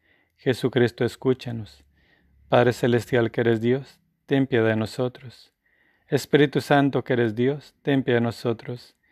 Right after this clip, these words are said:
Hijo Redentor del mundo que eres Dios, ten piedad de nosotros. Santísima Trinidad que eres un solo Dios, ten piedad de nosotros. Elogios al San Miguel Arcángel.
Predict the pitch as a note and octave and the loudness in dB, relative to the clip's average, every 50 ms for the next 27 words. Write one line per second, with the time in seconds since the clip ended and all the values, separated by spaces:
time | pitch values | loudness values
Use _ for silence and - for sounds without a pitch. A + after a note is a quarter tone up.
0 | _ _ _ _ _ - - C#3 B2 B2+ D3 C3 C3+ C3 C3 B2+ C3 - C3+ B2+ | _ _ _ _ _ -4 -2 0 4 4 4 6 6 6 4 4 4 2 2 2
1 | B2 C3 B2+ C3 C#3 C#3 C3+ B2 B2+ - - C3 A#2 A#2+ A2+ A2 A#2 B2+ C#3 D3 | 2 2 2 2 2 2 2 0 0 -2 -2 -2 0 0 -2 0 0 -2 -2 -2
2 | C#3+ - _ _ _ - C#3+ C3 C3 B2+ C3 A#2 A#2 A2+ A2+ A2+ - - - B2 | -6 -12 _ _ _ -4 -2 -2 0 0 2 2 2 2 0 -2 -6 -6 -6 -6
3 | A#2+ - C3 C3+ B2 - - _ _ _ _ _ _ _ _ _ _ _ _ - | -6 -6 -12 -18 -18 -18 -20 _ _ _ _ _ _ _ _ _ _ _ _ -2
4 | - C#3+ C#3 C3+ - F3 D#3+ - - D#3+ D#3 D3+ C3 - C#3 C#3 C#3+ C#3 C#3 - | 2 2 2 4 2 0 0 0 0 2 2 2 2 2 0 2 2 2 2 2
5 | C#3 C3+ A#2+ - C#3+ C#3 B2+ - C3 B2 B2 A#2 A#2+ C3+ D3+ D#3 - - _ _ | 0 -2 -2 -2 -4 -4 -2 -2 0 0 0 0 0 -2 -2 -4 -8 -14 _ _
6 | _ _ _ _ - C#3 C#3+ C#3+ C3+ - B2+ A2+ A2 A2 A2 G#2+ A2 G#2+ - - | _ _ _ _ 0 0 2 2 0 0 -2 0 0 0 0 0 -2 -6 -6 -4
7 | - A#2 A2+ - B2 B2 B2 B2 - _ _ _ _ _ _ _ _ _ _ _ | -4 -4 -4 -6 -10 -14 -14 -16 -20 _ _ _ _ _ _ _ _ _ _ _
8 | _ _ _ _ _ _ _ _ _ - C#3+ C3 B2+ C3 B2+ A#2+ - - C3 B2 | _ _ _ _ _ _ _ _ _ 2 2 4 4 4 2 0 -2 -6 -6 -6
9 | - - _ _ _ - - C3+ - - C#3+ C3+ C3 B2+ B2+ B2+ B2+ B2 A#2 A#2 | -8 -16 _ _ _ -10 -8 -8 -4 -2 0 0 0 2 2 2 2 2 2 2
10 | A2+ G#2+ - - A#2 A2+ A2+ A#2 - - A#2+ A2+ A#2 | 0 -2 -4 -6 -6 -6 -6 -8 -10 -12 -16 -16 -18